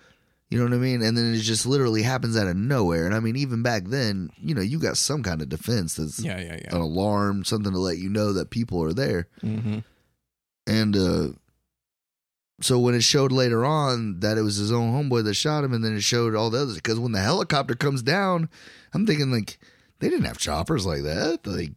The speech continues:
Speaker 1: didn't they? I'm pretty sure we had all the air shit in
Speaker 2: Mm-hmm.
Speaker 1: Vietnam, like, you know?
Speaker 2: Mm-hmm.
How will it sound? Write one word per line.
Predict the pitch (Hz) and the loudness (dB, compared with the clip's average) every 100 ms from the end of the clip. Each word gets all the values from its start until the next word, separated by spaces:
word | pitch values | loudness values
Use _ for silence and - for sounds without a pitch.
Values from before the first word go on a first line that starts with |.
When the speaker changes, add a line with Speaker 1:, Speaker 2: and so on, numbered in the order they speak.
| - | -4
Speaker 1:
didn't | 190 349 403 | -4 -4 -4
they? | |
I'm | 160 | -4
pretty | - - 330 | -2 -4 0
sure | - 294 | 0 2
we | 190 143 | 2 4
had | 156 117 | 2 4
all | 123 127 | 2 2
the | 95 | 2
air | 110 156 95 85 | 2 2 2 0
shit | - 98 90 - - | 0 0 0 -2 -4
in | 92 | -2
Speaker 2:
Mm-hmm. | 92 | 0
Speaker 1:
Vietnam, | 104 85 131 107 80 85 | 0 0 0 0 0 -2
like, | 85 80 78 73 - | -2 -2 -4 -6 -8
you | 87 | -4
know? | 85 82 92 - | -2 -2 -4 -6
Speaker 2:
Mm-hmm. | 139 120 | -4 -4